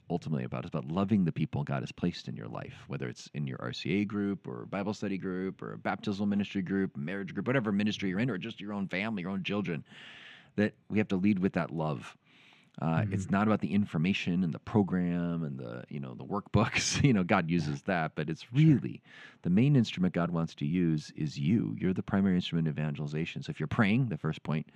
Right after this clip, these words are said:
Speaker 1: but the second point, if you're really going out and spending time with the people that you're serving, spending time outside of church time, like, you go out for coffee, you get to know them, have them over for a meal.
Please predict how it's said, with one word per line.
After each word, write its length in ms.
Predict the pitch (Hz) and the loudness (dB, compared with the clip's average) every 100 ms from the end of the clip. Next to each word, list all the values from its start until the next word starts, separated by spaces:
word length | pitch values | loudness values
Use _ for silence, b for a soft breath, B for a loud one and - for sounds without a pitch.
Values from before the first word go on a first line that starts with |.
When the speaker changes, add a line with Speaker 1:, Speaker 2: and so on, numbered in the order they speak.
| b b b b b b - | b b b b b b -8
Speaker 1:
but 100 | - | -6
the 80 | - | -2
second 360 | - 120 101 | 0 2 2
point, 320 | 85 73 71 - | 2 0 -2 -4
if 200 | 76 80 - - | -6 -6 -10 -16
you're 220 | 82 82 | -6 -4
really 320 | 78 92 92 | 0 0 0
going 460 | 78 - 87 95 87 | -4 -4 -2 0 0
out 180 | 80 - | -2 -2
and 140 | 78 | -6
spending 360 | - 82 87 69 | -4 -2 0 -2
time 520 | - 67 73 92 101 - | -6 -4 -2 -2 -6 -10
with 100 | 104 | -8
the 80 | - | -6
people 300 | - 95 104 | -4 -2 -2
that 180 | 98 98 | -2 -2
you're 80 | 104 | -4
serving, 420 | - 98 110 107 - _ _ _ _ - - _ - | -4 -4 -2 -4 -6 _ _ _ _ -20 -20 _ -10
spending 260 | - 104 | -2 -2
time 220 | 104 95 | 2 2
outside 480 | 92 98 - 90 78 | 2 0 0 0 0
of 100 | 78 | -2
church 280 | - 90 - | -2 0 0
time, 280 | 73 50 50 - | -4 -6 -12 -10
like, 180 | - - | -10 -8
you 80 | 76 | -4
go 80 | |
out 100 | 85 | -4
for 80 | - | -6
coffee, 500 | - 98 92 - 52 - | -4 -2 -2 -4 -12 -12
you 80 | |
get 160 | - 85 | -10 -6
to 80 | 90 | -2
know 260 | 90 95 | 0 2
them, 140 | 85 67 | 0 -2
have 160 | 82 | -4
them 160 | 85 92 | -2 -2
over 140 | 87 | -2
for 140 | 90 98 | -2 2
a 40 | |
meal. 340 | 92 92 82 | 4 4 2